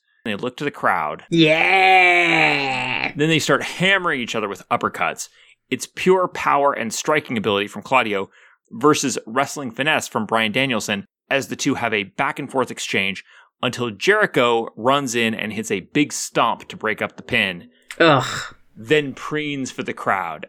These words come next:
Speaker 1: as though putting the cherry on top of this sundae makes him the true master of wrestling in this ring. It's funny because it's true. <laughs> Blackpool Combat Club relationship status, cherry emoji,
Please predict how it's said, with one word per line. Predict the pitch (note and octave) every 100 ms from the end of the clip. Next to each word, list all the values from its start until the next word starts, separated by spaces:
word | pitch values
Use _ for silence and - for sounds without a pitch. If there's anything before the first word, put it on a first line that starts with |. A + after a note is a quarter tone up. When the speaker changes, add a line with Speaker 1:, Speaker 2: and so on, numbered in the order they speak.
| -
Speaker 1:
as | A2+
though | G#2+ A2+
putting | G#2+ - B2 A#2
the |
cherry | G#2+ - E3+ E3
on | C3
top | - B2
of | G#2+
this | B2+ A2+
sundae | - A#2 A2+ A2+ A2+ _ _ _ -
makes | A2+ A2
him | C3+ A2+
the | G2
true | - A#2+ G#2
master | F2 F2+ - G2
of | F2
wrestling | F2 - F2 F2+
in | - F2+
this | - -
ring. | - G1+ - A2 _ _ _ _ _ _ _
It's | A2 -
funny | - B2 B2+ B2+
because | - - -
it's | - -
true. | - - - - - - - -
<laughs> | A#2+ - - - - _ _ _ -
Blackpool | C#3 D3+ - F3 D3+
Combat | D#3 D3 C#3 A#2
Club | - C3 G#2
relationship | A2+ B2+ - C#3 C#3
status, | - B2+ A#2+ A2+ - - _ _ _ _ _
cherry | - - A#2 G2+
emoji, | G2 F#2 F2+ E2+ D#2+ -